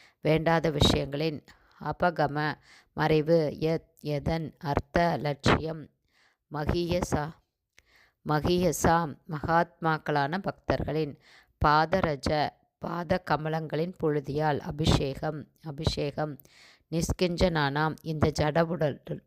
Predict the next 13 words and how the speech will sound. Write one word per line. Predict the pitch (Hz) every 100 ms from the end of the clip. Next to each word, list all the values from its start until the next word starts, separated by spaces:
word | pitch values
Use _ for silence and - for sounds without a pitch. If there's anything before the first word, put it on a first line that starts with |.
| _
உலகுடன் | 151 151 151 151 139 160 - - - -
எந்த | 147 156 185
பற்றும் | 160 151 - 180
இல்லாத | 160 147 147 139 175
பக்தர்களின், | 170 - - 147 - 147 156 135 - _ 151
ந | 156 160 208
இல்லை, | 175 143 139 160 143
விருணீத | 135 151 147 151 139 165 151 - - - _
ஒப்புக்கொள்வர், | 151 - 175 - 151 135 160 156 143 - - _
யாவத் | 151 147 143 143 165 156 - _
அதுவரை. | 143 135 147 139 147 151 - _ _ _ _ _ _ _ _ _ - _ - _ -
டிரான்ஸ்லேஷன். | 160 151 - 151 151 - - _ _ _ _ - - _ _ _ _ _ 151
பௌதீக | 175 202 208 240 240